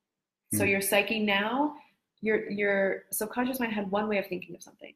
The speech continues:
Speaker 1: okay? This is your experiences growing up, your, your thought process, your, your behavior. This is who you are. Now we opened up a little more room.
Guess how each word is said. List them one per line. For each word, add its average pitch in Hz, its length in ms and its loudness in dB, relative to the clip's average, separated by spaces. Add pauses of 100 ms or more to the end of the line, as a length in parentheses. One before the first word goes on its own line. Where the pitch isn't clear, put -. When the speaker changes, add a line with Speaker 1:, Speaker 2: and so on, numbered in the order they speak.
(160)
Speaker 1:
okay? 185 440 -2
This 185 140 -4
is 185 200 -4 (120)
your 175 220 0
experiences 214 500 -2
growing 180 240 0
up, 247 300 4
your, 170 260 -2
your 175 120 -4
thought - 240 2 (180)
process, 196 640 2
your, - 180 0
your 170 100 -4
behavior. 214 500 2 (320)
This 247 100 2
is 269 100 -2
who 220 100 -2
you 180 140 2
are. - 180 0 (520)
Now 254 360 4
we 285 120 2
opened 214 260 4
up 196 180 2
a 220 60 0
little 440 540 4
more 359 240 4
room. 160 300 0